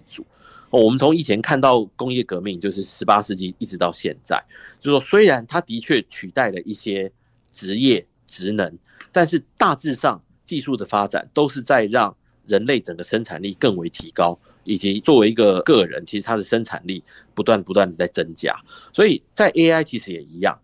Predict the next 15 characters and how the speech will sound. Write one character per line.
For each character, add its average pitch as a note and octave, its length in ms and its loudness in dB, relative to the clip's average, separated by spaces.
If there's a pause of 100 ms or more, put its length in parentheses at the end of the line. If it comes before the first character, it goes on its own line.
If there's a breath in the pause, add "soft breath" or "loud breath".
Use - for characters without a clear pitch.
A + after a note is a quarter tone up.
因 G3 100 -2
为 G3 140 2
A F#3+ 120 4
I G3+ 120 4
是 F#3+ 80 -8
一 F#3 40 -6
个 C#3+ 100 -2
非 D#3+ 120 -2
常 C3 180 -2
通 D#3+ 220 0
用 D#3 160 4
型 E3 220 -16
的 F2 80 -10
科 F#2 240 -4
技， - 240 -12